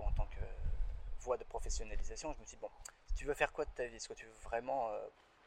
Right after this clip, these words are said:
faire de l'alto, finalement, toujours être stressé, être, euh, être mal dans ta peau, et cetera ? Ou est-ce que tu veux tenter le coup du chant ? » Voilà. Et bah, du coup, l'année, l'année dernière seulement, j'ai fait le pari d'arrêter l'alto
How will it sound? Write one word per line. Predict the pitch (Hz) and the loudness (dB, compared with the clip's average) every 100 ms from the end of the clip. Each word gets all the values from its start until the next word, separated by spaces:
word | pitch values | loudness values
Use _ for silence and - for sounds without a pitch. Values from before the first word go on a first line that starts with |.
| - | -4
faire | - | 0
de | 123 | 0
l'alto, | 117 123 127 | 0 -4 -4
finalement, | - 113 117 | -4 -6 -4
toujours | 120 - 117 | -6 -4 -4
être | - | -4
stressé, | - - - - 117 | -2 -2 0 -4 -8
être, | 113 104 - - | -8 -10 -10 -6
euh, | 107 107 107 - - - - - | -2 -2 -6 -12 -20 -20 -20 -16
être | - 120 | -14 0
mal | 113 113 | 0 2
dans | 127 | -2
ta | 120 | 0
peau, | 110 123 | 0 0
et | |
cetera ? | - 113 139 151 | -2 2 4 6
Ou | |
est-ce | 117 - | 4 -2
que | |
tu | - 127 | -8 -8
veux | 135 | -6
tenter | 151 131 - 143 | 0 0 0 -2
le | |
coup | - 147 | -4 -12
du | - | -6
chant ? » | - - - - - - - - - | -4 -4 -4 -6 -8 -8 -10 -18 -10
Voilà. | 98 - - - - - - - - - - - 135 | -8 -8 -10 -20 -20 -20 -20 -20 -20 -20 -20 -6 0
Et | 135 127 127 | 4 4 4
bah, | 123 | 4
du | 120 | 2
coup, | - 170 | 2 10
l'année, | 156 135 127 | 10 8 0
l'année | - 170 160 | 6 6 8
dernière | 127 107 113 - | 6 8 4 2
seulement, | 135 127 127 | 4 4 4
j'ai | - | 2
fait | 123 | 0
le | 113 | 2
pari | 113 117 139 | 2 2 2
d'arrêter | 127 - - | 4 6 6
l'alto | 104 - | 6 4